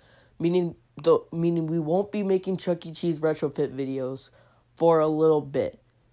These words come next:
Instead, we are going back to focusing on the Chuck E. Cheese Pizza Time Feeder and Showbiz Pizza Place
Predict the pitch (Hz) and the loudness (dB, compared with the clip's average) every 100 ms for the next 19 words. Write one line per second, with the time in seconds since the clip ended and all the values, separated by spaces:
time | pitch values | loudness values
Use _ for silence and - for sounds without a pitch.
0 | - 143 - 196 175 202 202 170 185 196 | -10 -2 8 8 8 6 6 6 4 4
1 | 180 214 220 220 - 185 180 170 - 160 | 4 4 4 -2 4 4 4 -4 -2 -4
2 | 147 151 147 143 127 - 180 180 196 - | 0 0 0 -2 -6 -4 -2 -2 -2 -4
3 | 185 175 - 170 - - 151 147 185 190 | -2 -4 -4 -6 -6 -4 -4 -4 -6 2
4 | 196 190 139 135 151 156 151 - 101 - | 2 2 -2 0 0 0 -2 -6 -10 -10
5 | - 95 | -8 -8